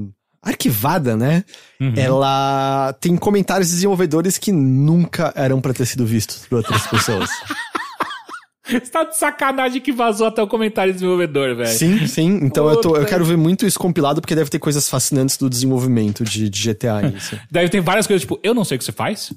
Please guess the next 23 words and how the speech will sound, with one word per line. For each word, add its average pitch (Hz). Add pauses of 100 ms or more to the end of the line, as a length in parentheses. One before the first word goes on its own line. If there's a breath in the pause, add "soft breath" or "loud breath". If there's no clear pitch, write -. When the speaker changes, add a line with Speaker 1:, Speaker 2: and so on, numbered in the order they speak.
Speaker 2:
eu 151
não 117
sei 101
o -
que -
isso -
faz." - (400 loud breath)
Speaker 1:
Me, 220
me 247
lembra 302
muito, 147
cara, 127
porque 180
claramente 226
eles, 175 (140)
é, 151
pa-, -
aparentemente 302
é -
baseado 220
na 214
versão 170
mobile, 135